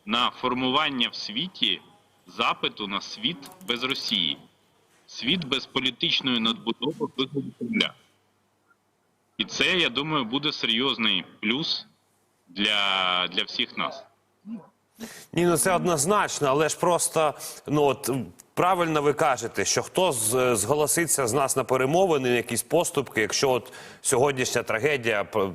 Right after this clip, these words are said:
Speaker 2: харківський рятувальник приїхав гасити свою будівлю, а там лежить його
Speaker 1: Про-,
Speaker 2: дружина
Speaker 1: просто
Speaker 2: мертва.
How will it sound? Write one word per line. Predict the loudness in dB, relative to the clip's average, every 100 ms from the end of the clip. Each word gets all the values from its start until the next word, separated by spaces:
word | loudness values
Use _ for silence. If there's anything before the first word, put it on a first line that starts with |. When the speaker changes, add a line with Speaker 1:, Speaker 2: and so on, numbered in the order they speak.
| -6
Speaker 2:
харківський | -2 -2 0 -4 -2 -2
рятувальник | 0 2 2 0 -4 0
приїхав | 0 0 0 0
гасити | 2 -2 -4 -6
свою | -2 -2 0 -2 -8 -16
будівлю, | -2 -2 0 0 2 0 -2 -12 -4
а | -4
там | 0 -2 0
лежить | 0 0 2
його | 0
Speaker 1:
Про-, | 2
Speaker 2:
дружина | 0 0 0
Speaker 1:
просто | 0
Speaker 2:
мертва. | 0 -2 -2 -2